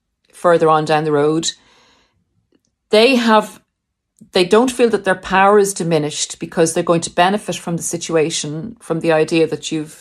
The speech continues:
agreed to, even though it's a compromise on your part. If they don't see it as a compromise, if they see it as you coming from a position of strength and authority,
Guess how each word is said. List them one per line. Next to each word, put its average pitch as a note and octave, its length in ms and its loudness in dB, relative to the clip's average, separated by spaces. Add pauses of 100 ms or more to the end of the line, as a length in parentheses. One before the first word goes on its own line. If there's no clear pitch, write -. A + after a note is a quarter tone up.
(120)
agreed D#3+ 440 -4 (220)
to, D3 440 -4 (200)
even F3+ 300 0
though E3 200 4
it's D#3+ 140 -4
a - 180 -16
compromise D#3 540 -4
on D3 80 -8
your D3 220 -2
part. D3+ 540 -4 (480)
If D#3+ 120 -2
they E3 100 2
don't G#3 320 2
see G#3+ 140 2
it F#3+ 80 0
as F3 100 -6
a - 200 -16
compromise, D#3 560 -2
if - 60 -10
they D3 100 -6
see F3 160 -2
it E3+ 80 -4
as D#3+ 120 -10
you D#3+ 120 -4
coming D3 380 -6 (180)
from E3 160 -6
a D#3 140 -6
position E3 340 -2
of E3 80 -6
strength D3+ 380 -4
and D3+ 100 -8
authority, D3+ 680 -2